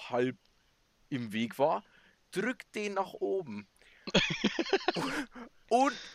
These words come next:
Speaker 1: das war ein Raketenstart, das kannst du dir nicht vorstellen.
Speaker 2: <laughs>
Speaker 1: Schießt dieses Ding nach oben und
Speaker 2: Ja.
Speaker 1: haut dem genau auf den, auf den Bims, genau mittig Stirn.
Speaker 2: Mitten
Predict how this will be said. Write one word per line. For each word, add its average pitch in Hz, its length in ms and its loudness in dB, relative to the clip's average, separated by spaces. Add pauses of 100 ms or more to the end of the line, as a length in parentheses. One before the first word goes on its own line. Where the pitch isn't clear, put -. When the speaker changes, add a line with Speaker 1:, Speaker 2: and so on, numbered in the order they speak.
(240)
Speaker 1:
das 220 280 2
war 226 140 12
ein 240 160 6
Raketenstart, 214 1200 8
das 196 140 -4
kannst 262 380 4
du 320 60 -4
dir 254 140 -4
nicht 285 220 4
vorstellen. - 520 12 (260)
Speaker 2:
<laughs> - 280 12
Speaker 1:
Schießt - 580 2
dieses 233 360 -4
Ding 214 180 -6
nach 185 140 -2
oben 180 480 -2 (640)
und - 120 -2
Speaker 2:
Ja. 147 180 8 (220)
Speaker 1:
haut 180 320 0 (120)
dem 208 260 0
genau 151 800 -2 (360)
auf 139 320 0 (220)
den, 156 280 -2 (1000)
auf 185 320 2
den 190 240 0
Bims, 185 400 0
genau 156 460 4
mittig 180 520 -4
Stirn. 165 440 -2
Speaker 2:
Mitten 98 80 -16